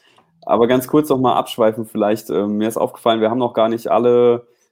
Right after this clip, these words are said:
alle News eigentlich zu der Woche irgendwie gesagt. Ähm, vielleicht können wir noch mal erwähnen, dass, äh,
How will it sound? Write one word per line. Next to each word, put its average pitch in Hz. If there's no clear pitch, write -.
alle 113
News 117
eigentlich 107
zu 113
der 104
Woche 117
irgendwie 104
gesagt. 101
Ähm, 101
vielleicht 104
können 113
wir 113
noch 113
mal 113
erwähnen, 110
dass, 110
äh, 104